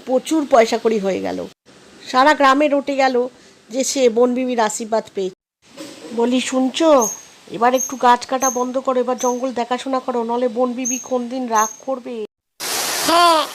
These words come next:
Speaker 2: আমি গাছ কাটি, প্রচুর গাছ কাটি, আর সেই কাঠ বেচে আমি এত বড়লোক হয়েছি। তবে যে গাছগুলো কাটি, সেখানে আমি বন বিবির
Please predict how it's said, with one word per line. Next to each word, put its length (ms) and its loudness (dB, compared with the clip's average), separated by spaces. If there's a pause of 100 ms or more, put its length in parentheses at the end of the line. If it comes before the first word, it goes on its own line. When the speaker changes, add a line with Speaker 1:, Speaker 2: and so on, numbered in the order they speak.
Speaker 2:
আমি 240 4
গাছ 400 6
কাটি, 480 0
প্রচুর 420 -2
গাছ 320 2
কাটি, 400 -2 (360)
আর 80 -4
সেই 240 2
কাঠ 420 4
বেচে 480 0 (120)
আমি 200 2
এত 360 -2
বড়লোক 460 2
হয়েছি। 380 -4 (420)
তবে 260 4
যে 180 6
গাছগুলো 520 2
কাটি, 480 0 (200)
সেখানে 340 0
আমি 440 -2
বন 160 4
বিবির 320 -6